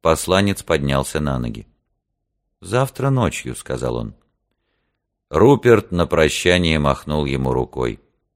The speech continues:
«Какой тупой прохвост», — подумал он, — «бегает и разносит важные сообщения по кофейням и пивным, а затем бежит и в красках пересказывает реакцию на них своему боссу».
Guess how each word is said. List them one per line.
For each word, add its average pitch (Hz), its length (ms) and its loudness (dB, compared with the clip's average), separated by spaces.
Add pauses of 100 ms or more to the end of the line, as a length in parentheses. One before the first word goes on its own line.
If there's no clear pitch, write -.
(560)
«Какой 82 400 0
тупой 135 760 -2
прохвост», — 80 1120 2
подумал 67 500 0
он, — 62 280 -2 (340)
«бегает 117 720 4
и 92 60 4
разносит 85 680 2
важные 82 600 2
сообщения 101 840 2
по 85 200 -2
кофейням 92 800 2
и 73 60 0
пивным, 87 760 0 (600)
а 95 140 2
затем 107 460 4
бежит 104 920 4
и 101 180 0
в - 180 -8
красках 107 720 2
пересказывает 85 1000 0
реакцию 85 580 0
на 78 140 0
них 78 260 -2
своему 67 520 0
боссу». 62 640 -8